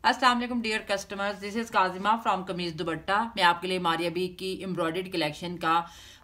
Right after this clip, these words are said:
बहुत ही खूबसूरत आर्टिकल लेकर आई हूँ, डी फ़ोर। मारिया बी की बहुत ही खूबसूरत, अ,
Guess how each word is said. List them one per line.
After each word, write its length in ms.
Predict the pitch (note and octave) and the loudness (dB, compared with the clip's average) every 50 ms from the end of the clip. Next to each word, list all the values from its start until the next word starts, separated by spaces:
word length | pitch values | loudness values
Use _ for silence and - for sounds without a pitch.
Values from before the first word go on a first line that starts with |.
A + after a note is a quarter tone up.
| _ | _
बहुत 220 | F#3+ G3+ A3 A#3+ A#3 | 0 0 2 2 2
ही 40 | B3 | -2
खूबसूरत 420 | A#3 F#3+ G3+ F3+ - - G#3 G3 | -2 -2 -4 -4 -2 -2 0 4
आर्टिकल 380 | F#3+ F3 F3 D3+ F3+ E3+ G3+ F#3+ | 4 4 4 4 0 -2 0 0
लेकर 260 | F#3 F#3 F3+ F3+ E3+ | 0 0 0 0 0
आई 140 | E3 E3 F3 | 2 2 0
हूँ, 180 | F#3+ G3 F3+ D3+ | 0 -2 -4 -4
डी 140 | D#3 F3+ F3+ | -2 -2 -2
फ़ोर। 280 | F3+ - F3+ F3 F#3+ G#3 - - - - | -2 0 0 0 0 0 -4 -10 -4 -2
मारिया 200 | E3 F3 F#3 F#3 | 2 2 2 2
बी 120 | F3 F#3+ | 2 -2
की 140 | F#3 G3 F#3+ | -4 -4 -6
बहुत 240 | E3 F3+ G3 G3+ G#3+ | -4 -2 -2 -2 -2
ही 60 | A3 | -4
खूबसूरत, 640 | - - F#3 - - G3+ F#3+ F3+ - - - - - | -4 -6 -8 -6 -4 -2 -2 -4 -4 -10 -12 -6 -6
अ, 100 | E3 | -4